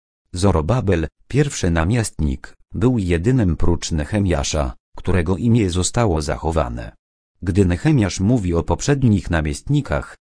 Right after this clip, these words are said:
najprawdopodobniej miał na myśli tych,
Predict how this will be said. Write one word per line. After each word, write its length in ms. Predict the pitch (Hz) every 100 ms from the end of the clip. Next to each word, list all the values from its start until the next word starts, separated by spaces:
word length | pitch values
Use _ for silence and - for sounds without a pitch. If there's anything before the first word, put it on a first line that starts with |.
| _
najprawdopodobniej 1200 | 82 110 156 131 107 95 95 85 78 71 73 87
miał 240 | 87 90 78
na 140 | 73
myśli 500 | 80 139 - 107 90
tych, 380 | - 143 139